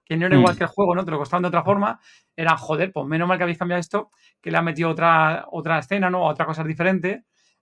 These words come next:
Speaker 1: al videojuego", porque al final, coño, cuando alguien ya se conoce el videojuego, la historia,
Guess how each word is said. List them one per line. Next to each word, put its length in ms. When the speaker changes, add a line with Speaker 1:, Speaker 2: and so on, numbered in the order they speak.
Speaker 1:
al 140
videojuego", 460
porque 160
al 40
final, 200
coño, 360
cuando 320
alguien 220
ya 80
se 80
conoce 220
el 60
videojuego, 320
la 60
historia, 440